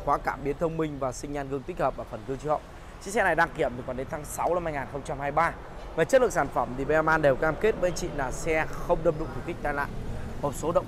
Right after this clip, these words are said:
cơ nguyên bản và đặc biệt là chiếc xe này thì em An cam kết cho chị về số km là chuẩn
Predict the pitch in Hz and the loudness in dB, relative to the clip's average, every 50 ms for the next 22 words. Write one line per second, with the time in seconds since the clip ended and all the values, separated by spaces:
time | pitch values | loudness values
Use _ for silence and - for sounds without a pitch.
0 | 151 175 170 160 160 165 156 147 147 127 - - - - - 131 127 127 127 - | 2 2 2 2 2 2 4 4 4 4 4 0 -10 -8 -4 -2 0 0 0 -2
1 | - - - - - - 143 147 139 143 139 131 131 - - 170 - - 165 147 | -6 -10 -10 -10 -6 -4 -2 -2 0 0 -2 -2 -2 -4 -6 -6 -4 -2 0 0
2 | 139 131 123 127 131 135 143 143 135 117 - - - - - 147 139 - - 202 | 0 -2 -2 -4 -4 -2 0 0 -2 -2 -4 -8 -6 0 0 0 0 0 -2 -4
3 | - - 156 - - 160 - - 127 113 - - - - - - - - - 175 | -2 -2 -4 -4 -4 -6 -6 -4 -4 -4 -6 -8 -10 -10 -10 -8 -8 -2 2 2
4 | 180 190 185 - 214 196 170 165 180 196 202 - - - 131 - - - - 165 | 2 4 4 4 6 6 6 6 4 0 0 0 0 -2 -2 -2 -4 -2 2 2
5 | 143 120 | 2 2